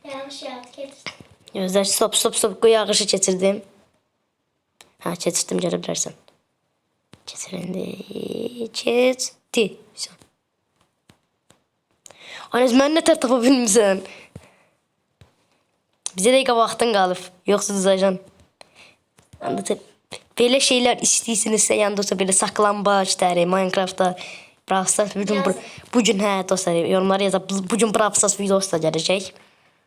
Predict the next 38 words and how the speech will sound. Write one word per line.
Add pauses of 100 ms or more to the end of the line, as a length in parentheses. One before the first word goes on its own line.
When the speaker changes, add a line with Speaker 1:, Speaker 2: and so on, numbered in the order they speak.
(680)
Speaker 2:
Yəni,
əlimdən
gəldiyi
qədər
hər
Speaker 1:
Hər
Speaker 2:
gün.
Speaker 1:
videoda
almadan. (100)
Speaker 2:
Hə. (720)
Ana,
siz
bilsən,
mən
nə
tər
tapa
bilmirsən?
Yəni,
çoxunuz
aranızda (300)
deyərsiniz
ki,
hamısı, (360)
yəni,
uydurma
da,
amma
Allah
and
etirəm
ki, (320)
yəni,
heç
bir
də
uydurma
deyil.